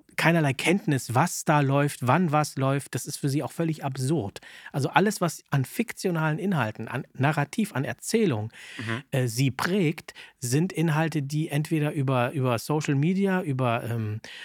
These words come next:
Speaker 1: eben die gängigen Plattformen, über, über YouTube, Webserien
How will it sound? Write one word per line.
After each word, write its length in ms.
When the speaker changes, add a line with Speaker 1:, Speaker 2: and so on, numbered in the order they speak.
Speaker 1:
eben 360
die 120
gängigen 400
Plattformen, 560
über, 240
über 240
YouTube, 680
Webserien 1040